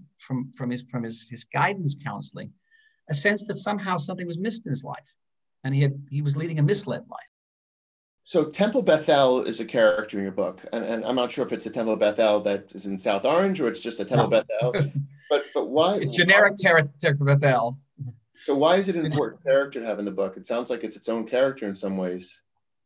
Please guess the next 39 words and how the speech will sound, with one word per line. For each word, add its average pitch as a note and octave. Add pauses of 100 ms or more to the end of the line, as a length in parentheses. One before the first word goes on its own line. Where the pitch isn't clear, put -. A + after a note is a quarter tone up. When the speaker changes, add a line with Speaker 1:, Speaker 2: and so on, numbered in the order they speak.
(440)
Speaker 1:
It D3
is D#3+
very F3
much C#3
his A#2
own A2+
character. G2+
And A2+
the A2+
rabbis C#3+
in A#2
the A2
book, A2 (300)
you A#2+
recognize A#2+
there's B2
a A#2+
rabbi D3
who's A#2
a A2 (100)
senior D#3+
rabbi C3
you C3
don't D3
really C3+
see D3+
to C#3
the B2
last A#2+
scene C3+
because B2+
he's A#2+
got B2
an A#2+
alcoholic A#2+
problem, A2
an A2
alcoholism G2+
problem. G2